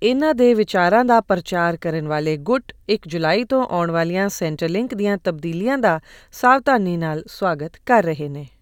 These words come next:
ਮੌਜੂਦਾ ਪੈਨਸ਼ਨ ਲੋਨਜ਼ ਸਕੀਮ, ਜੋ ਕਿ ਆਮ ਕਰਜ਼ੇ ਤੋਂ ਉਲਟ ਚੱਲਣ ਵਾਲੀ ਯੋਜਨਾ ਹੈ, ਜਿਸ ਵਿੱਚ ਕਰਜ਼ਾ ਲੈਣ ਲਈ ਘਰ ਗਹਿਣੇ ਪਾਇਆ ਜਾਂਦਾ ਹੈ, ਵਿੱਚ ਵਿਸਥਾਰ ਕੀਤਾ ਗਿਆ ਹੈ, ਜਿਸ ਦੇ ਤਹਿਤ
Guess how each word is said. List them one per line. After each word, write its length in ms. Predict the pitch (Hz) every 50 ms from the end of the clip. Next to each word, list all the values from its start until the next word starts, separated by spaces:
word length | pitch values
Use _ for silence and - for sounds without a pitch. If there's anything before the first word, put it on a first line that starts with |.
| _ _ _
ਮੌਜੂਦਾ 500 | 180 190 196 170 185 208 214 196 240 254
ਪੈਨਸ਼ਨ 500 | 262 - 226 214 214 220 - - 269 262
ਲੋਨਜ਼ 320 | 247 220 214 214 220 208 170
ਸਕੀਮ, 520 | 160 - - - - 190 190 220 254 269
ਜੋ 180 | 233 202 202 185
ਕਿ 180 | - 196 190
ਆਮ 220 | 180 170 175 185 185
ਕਰਜ਼ੇ 380 | - 180 165 165 170 233 254
ਤੋਂ 240 | 247 - 233 226 - -
ਉਲਟ 260 | 196 226 254 277 - -
ਚੱਲਣ 360 | - - 196 175 175 175 170 165
ਵਾਲੀ 360 | 160 156 156 160 160 165 - - -
ਯੋਜਨਾ 500 | 147 151 156 151 139 - 190 220 254 269
ਹੈ, 240 | 240 247 247 262 269 - - - - - - _ -
ਜਿਸ 280 | 165 208 277 277 - -
ਵਿੱਚ 160 | 277 269 -
ਕਰਜ਼ਾ 540 | - 220 208 196 202 190 220 240 240 247 - - _ _ -
ਲੈਣ 420 | 175 175 175 175 180 196 226 262
ਲਈ 260 | 277 254 240 240 254 233
ਘਰ 360 | - - - 185 160 180 214
ਗਹਿਣੇ 300 | 202 240 233 233 226 214
ਪਾਇਆ 300 | - - 151 151 156 156
ਜਾਂਦਾ 340 | 143 156 147 156 190 247 262
ਹੈ, 180 | 262 254 254 247 - - - _ _ -
ਵਿੱਚ 220 | 226 269 - -
ਵਿਸਥਾਰ 600 | 208 202 190 - - - 202 185 160 165 196 - - _
ਕੀਤਾ 320 | - 233 214 - - 175 160
ਗਿਆ 220 | 151 156 196 254
ਹੈ, 200 | 254 240 233 220 214 - - - _ _ _ _ 175
ਜਿਸ 280 | 156 220 254 240 -
ਦੇ 140 | - 269 262
ਤਹਿਤ 360 | - - 202 190 202 208 208